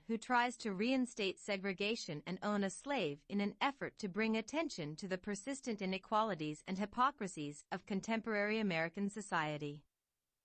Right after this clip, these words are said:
Paul Beatty's provocative and irreverent narrative challenges societal norms and forces readers to confront uncomfortable truths about the legacy of racism and the complexities of cultural identity.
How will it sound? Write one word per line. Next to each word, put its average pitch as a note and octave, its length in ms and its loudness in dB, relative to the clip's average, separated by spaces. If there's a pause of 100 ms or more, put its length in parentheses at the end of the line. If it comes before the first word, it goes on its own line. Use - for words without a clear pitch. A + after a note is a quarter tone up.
(1000)
Paul D#4 260 8
Beatty's F#3 480 0
provocative F#3+ 840 2
and G3 140 2
irreverent G3+ 520 4
narrative F#3 460 2 (100)
challenges G#3+ 600 2
societal G3+ 580 2
norms G3+ 500 2
and F#3 140 -2
forces A3 520 0
readers D#3+ 480 -2 (100)
to A#3 100 -4
confront C4 500 2
uncomfortable G#3+ 720 0
truths G3+ 600 -2
about F3 280 2
the G3+ 100 2
legacy G3+ 560 2
of D#3+ 80 -2
racism E3+ 680 -2
and F#3+ 140 2
the G3+ 60 0
complexities G#3 840 0
of E3+ 160 -6
cultural G3 480 0
identity. E3+ 720 -2